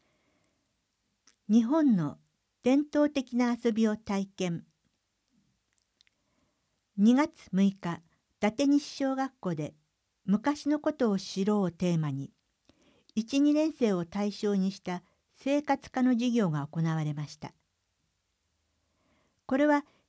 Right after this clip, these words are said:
平成二十八年から設置している学校運営協議会のコミュニティスクールの一環で、同委員会の声掛けで集まった地域の方に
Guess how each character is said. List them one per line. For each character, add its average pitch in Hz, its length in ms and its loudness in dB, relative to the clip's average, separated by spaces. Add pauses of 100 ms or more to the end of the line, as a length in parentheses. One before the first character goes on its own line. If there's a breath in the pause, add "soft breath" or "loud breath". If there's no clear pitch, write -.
平 320 160 4
成 311 360 -2
二 311 180 0
十 240 180 2
八 - 380 -6
年 233 220 2
か 175 160 -4
ら 160 100 -4
設 185 320 -6
置 190 140 -6
し - 80 -12
て - 140 -4
い 170 180 0
る 160 240 -6 (440)
学 208 220 -2 (140)
校 294 240 0
運 285 260 4
営 277 140 2
協 277 240 0
議 254 160 -2
会 170 240 -2
の 139 180 -4 (480)
コ 240 140 2
ミ 277 100 6
ュ 294 40 4
ニ 311 120 0
テ 294 140 -4
ィ 294 80 -2
ス - 160 -18
ク 277 100 -6
ー 269 120 -2
ル 180 40 -2
の 165 140 0
一 151 180 -6
環 160 260 -4
で、 156 200 -6 (920)
同 277 280 4
委 254 60 6
員 247 180 6
会 180 240 0
の 156 160 0
声 202 260 -2
掛 196 160 0
け 190 100 -2
で 180 160 -2
集 - 140 -8
ま 185 120 0
っ - 40 -6
た 147 240 -10
地 - 240 -6
域 226 160 -6
の 170 140 -2
方 156 240 -8
に 147 180 -8